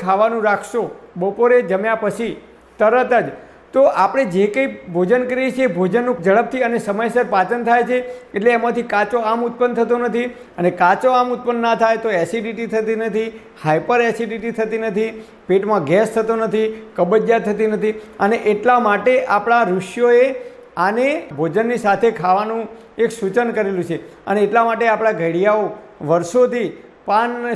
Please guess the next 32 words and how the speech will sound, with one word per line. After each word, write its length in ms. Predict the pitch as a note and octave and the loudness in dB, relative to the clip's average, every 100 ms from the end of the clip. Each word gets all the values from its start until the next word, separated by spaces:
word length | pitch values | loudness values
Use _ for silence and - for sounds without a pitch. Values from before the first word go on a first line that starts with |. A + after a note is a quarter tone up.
| - | -4
સોપારી 360 | G3+ A3 A3 F3+ | -2 0 0 0
ખાતા 260 | G3 F#3+ F#3+ | -2 2 2
આવ્યા 220 | F3 E3 C#3+ | 2 -2 -4
છે. 100 | C3+ - - | -8 -12 -8
તો 140 | G#3 A3 A3 | -4 0 2
આ 60 | |
રીતે 260 | A3 A3 A#3+ A#3+ F3 | 2 0 0 0 0
નિયમિત 420 | F#3+ B3 A#3+ G3 | 2 2 0 0
જો 100 | A#3 A#3+ | 0 2
પાન 180 | G3+ A3 F#3+ | 0 0 -4
ખાવાનું 320 | G3+ G#3+ G#3+ F#3 | -4 -2 -4 -2
આપણે 180 | G#3 F3 | 0 0
રાખીશું 460 | E3 G#3 E3+ E3 A2 - - - - | -2 -4 -4 -6 -8 -16 -20 -18 0
તો 100 | A#3+ - F3+ | 2 4 2
અનેક 280 | G#3 C4 A#3+ | 4 2 0
પ્રકારની 380 | A3 A3+ A3+ G3+ | 0 0 0 -4
બીમારીઓથી 520 | G3 G#3 G#3+ G#3+ G#3 | -4 -4 -2 -2 0
આપણે 180 | G3 G3+ F3+ | -2 -2 -4
બચી 240 | E3+ G3 E3+ | -4 -4 -2
જઈશું. 300 | D#3 B2+ A2 - - - - | -4 -4 -12 -14 -20 -20 -2
પરમપિતા 420 | G3+ C4 A#3 B3 A#3 | 0 2 2 0 0
પરમાત્મા 540 | A#3 A#3+ A#3 A#3 A#3 - G3+ | 0 0 0 0 -2 0 -2
આપ 100 | - | -2
સર્વેને 400 | G3 G3 A#3 A#3 A3 | -2 0 0 -2 -2
તંદુરસ્ત 460 | G3+ G#3+ A#3+ A#3+ - G#3+ | -2 0 0 0 -4 0
અને 100 | G#3+ G3 | 2 4
નિરોગી 360 | A3 A3 A#3 | 2 2 2
રાખે 220 | A#3 A#3 A#3+ A#3+ - - | 2 2 -2 -4 -18 -2
એવી 220 | G3+ G#3 F#3 | 0 2 2
હૃદયપૂર્વક 500 | G3 A#3 A#3 A3+ G#3+ | 2 2 0 -2 -2
મારી 200 | G#3 G#3 | -4 0
પ્રાર્થના. 400 | G3 F#3 D3 C3 | 0 0 -2 -12